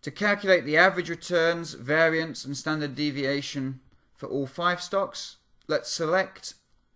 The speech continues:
the three cells where we've calculated the average returns, variance, and standard deviation for Intel. Go to the bottom right-hand corner of these cells. So you get the plus sign.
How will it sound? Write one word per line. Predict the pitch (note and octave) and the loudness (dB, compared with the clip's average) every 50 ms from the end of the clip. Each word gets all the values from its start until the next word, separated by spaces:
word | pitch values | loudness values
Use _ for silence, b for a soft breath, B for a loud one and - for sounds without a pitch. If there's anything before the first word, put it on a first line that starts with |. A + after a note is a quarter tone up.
| _ _ _ _ | _ _ _ _
the | - D3+ | -16 -16
three | - - E3 E3+ D#3+ | -12 -6 -6 -4 -4
cells | D3 - - D#3 C#3+ C3+ C3+ C#3+ E3 F3 D#3+ | -4 -2 0 0 2 4 4 2 2 0 0
where | D#3+ D3 C#3 | 0 2 2
we've | B2+ B2+ B2+ - | 2 0 -2 -4
calculated | D#3 D3+ C#3 C3+ - D3 C3+ C3 B2+ - B2 | -4 -2 -2 -2 -2 -2 -2 -2 -4 -6 -8
the | A2+ B2 A#2 | -2 -2 0
average | A#2 B2+ B2+ B2+ A2 | 0 0 -2 -6 -10
returns, | A#2 A#2 - - C#3+ C3+ A#2+ A#2+ A#2+ A#2+ B2 | -12 -14 -10 -4 -2 -2 0 0 -2 -4 -4
variance, | - A#2+ A#2+ A#2 A#2 A#2 A#2 G#2+ A#2 A2+ - - | -4 -2 0 0 0 -2 -2 -6 -8 -10 -12 -12
and | A2+ C3 | -10 -8
standard | - C3 B2 B2+ A#2 A2 G#2 | -6 -6 -6 -6 -6 -8 -8
deviation | A2+ A#2+ A#2 A2 A#2 A2+ A2+ A#2 A#2+ - - A2+ A2+ A#2+ | -8 -8 -6 -4 -4 -4 -4 -4 -6 -8 -8 -8 -10 -10
for | A#2+ - B2 | -10 -10 -12
Intel. | - - A2+ A2+ - - D3 D3+ E3 F3+ F#3+ F#3+ - b b b b b b b b b b b b b b b b b | -10 -8 -10 -10 -8 -2 0 2 2 0 0 -4 -12 b b b b b b b b b b b b b b b b b
Go | - C#3+ C#3+ | 0 2 2
to | C#3 - C3 | 2 0 -4
the | C3 | -4
bottom | A#2 - E3+ E3 D#3+ - F3 D3+ C#3+ C3+ | -2 0 0 0 0 -2 -4 -2 0 2
right-hand | C#3+ C#3+ C#3 C#3 - C#3+ D3 C#3 C3+ C3+ C3 B2+ - | 2 2 0 0 -4 -4 -2 -2 0 -2 -2 -4 -4
corner | - D#3 D3+ D3+ D#3 E3 F#3+ F#3+ F#3+ - _ - | -2 0 0 2 0 0 -4 -6 -10 -16 _ -14
of | - B2+ B2 | -14 -10 -6
these | C3 C3+ C3 - | -4 -4 -4 -4
cells. | - - D3+ D#3 E3+ G3 G3 - - - _ _ _ _ _ _ _ _ _ _ _ _ _ _ _ _ _ _ _ _ _ _ _ _ _ _ _ _ _ _ _ _ _ _ _ _ _ | -4 -4 -4 -4 -4 -6 -6 -8 -12 -16 _ _ _ _ _ _ _ _ _ _ _ _ _ _ _ _ _ _ _ _ _ _ _ _ _ _ _ _ _ _ _ _ _ _ _ _ _
So | - - A#2 | -14 -8 -6
you | B2 B2+ | -6 -2
get | A#2 A#2 - | -2 -4 -4
the | - | -6
plus | - - - E3 D#3+ D#3+ | -10 -8 -6 -6 -6 -6
sign. | - - - D#3+ D#3+ D#3+ E3 E3+ E3 | -6 -6 -4 -4 -2 -2 -4 -6 -8